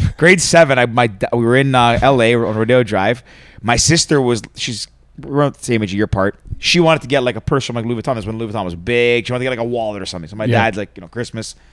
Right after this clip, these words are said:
Speaker 1: birth-, whatever, get her thing." So I walk in, I see this belt,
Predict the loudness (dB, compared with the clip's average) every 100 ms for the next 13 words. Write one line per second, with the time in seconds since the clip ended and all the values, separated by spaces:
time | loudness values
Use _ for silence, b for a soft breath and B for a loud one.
0 | _ -10 -8 -8 _ -8 -8 -8 -12 -8
1 | -4 -2 -4 -6 -10 -12 b -4 0 0
2 | 2 0 0 -2 0 -2 -2